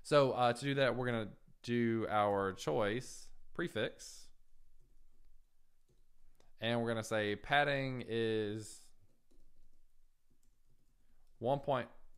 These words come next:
five rem on top and bottom, and then, uh, two point five rem on the, uh, sides. And then our background color is going to be our blue color. So five six A,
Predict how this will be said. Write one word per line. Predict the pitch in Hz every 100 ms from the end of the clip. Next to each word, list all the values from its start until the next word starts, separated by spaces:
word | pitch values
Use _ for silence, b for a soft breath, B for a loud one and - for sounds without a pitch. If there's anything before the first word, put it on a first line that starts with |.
| - -
five | - 135 123 120 110
rem | 110 117 120 113
on | 104
top | 117 117
and | 110
bottom, | 117 147 165 156
and | 110 113
then, | 110 110 107
uh, | 98 101 98
two | 98 -
point | - 101
five | 98 98 95 95 98 95 -
rem | - 107 107 107 104 104 101 - b b b
on | - 104 104 98
the, | 101 98 98 95 92
uh, | 92 92
sides. | 90 117 131 247 - -
And | - 107
then | 107 104 101
our | 107 101
background | 110 123 127 117 113 110 110 110 - - - - -
color | - 156 101 120 147 -
is | 117 113
going | 113 110
to | 104
be | 107 110 101
our | 98
blue | 101 123
color. | 120 123 139 240 - - - - - - - _ _ _ _ - - -
So | - - 101
five | 98 117 120 120
six | 117 - 120 - - - - - - -
A, | 107 117 139